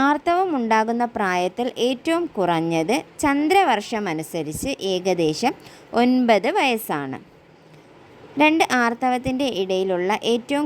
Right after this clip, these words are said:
കുറഞ്ഞ ശുദ്ധി ദിവസം പതിനഞ്ച് ദിവസമാണ്. ഇനി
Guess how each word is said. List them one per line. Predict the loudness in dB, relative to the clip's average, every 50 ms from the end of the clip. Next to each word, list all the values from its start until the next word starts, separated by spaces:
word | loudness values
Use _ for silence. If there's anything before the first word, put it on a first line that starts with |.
| -2 -2
കുറഞ്ഞ | -2 -2 0 -2 -2 -2 -2 -4 -2
ശുദ്ധി | -4 -4 -4 0 0 0 0 2 2
ദിവസം | 0 0 0 -2 -2 -2 -4 -4 -4 -6 -2 0
പതിനഞ്ച് | 0 0 2 2 2 2 0 0 -2 -2 -2 -2 -2 0 0
ദിവസമാണ്. | 0 0 0 0 -2 -4 -4 -2 -4 -4 -6 -6 -8 -10 -14 -18 -20 -20 -20 -20 -20 -20 -20 -12 -4 -2 0
ഇനി | 2 2 0